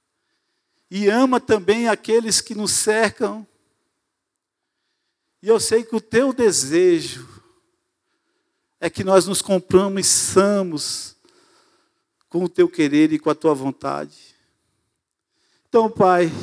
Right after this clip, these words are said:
em nome de Jesus eu te clamo, Senhor. Essas pessoas que se levantaram aqui, Senhor Deus,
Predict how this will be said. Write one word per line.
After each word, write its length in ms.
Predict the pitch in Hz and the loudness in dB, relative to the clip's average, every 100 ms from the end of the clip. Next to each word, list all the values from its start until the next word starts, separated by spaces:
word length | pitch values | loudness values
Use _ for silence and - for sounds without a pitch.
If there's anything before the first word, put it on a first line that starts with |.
| - _ _ _ _ _ _ - | -16 _ _ _ _ _ _ -6
em 80 | 214 | -4
nome 360 | 208 214 202 | 0 0 0
de 160 | 180 180 | -6 -4
Jesus 640 | 175 156 123 120 165 165 | 0 0 -2 -6 -4 -2
eu 60 | 160 | -2
te 140 | - | -4
clamo, 420 | - 151 151 160 156 | -4 0 2 0 -4
Senhor. 500 | - 170 160 175 180 _ _ _ _ _ _ _ _ _ _ _ _ _ _ | -6 -6 -4 -6 -8 _ _ _ _ _ _ _ _ _ _ _ _ _ _
Essas 240 | - 214 | -2 -2
pessoas 560 | - 214 - 233 214 202 | 2 0 0 0 0 0
que 140 | - | -4
se 160 | 196 226 | -2 0
levantaram 680 | 208 190 190 - 202 202 185 | 0 0 -2 0 0 0 -2
aqui, 340 | 175 - 202 | -6 -10 -10
Senhor 220 | 190 196 180 | -6 -4 0
Deus, 640 | 180 190 185 - - | 0 0 -4 -10 -20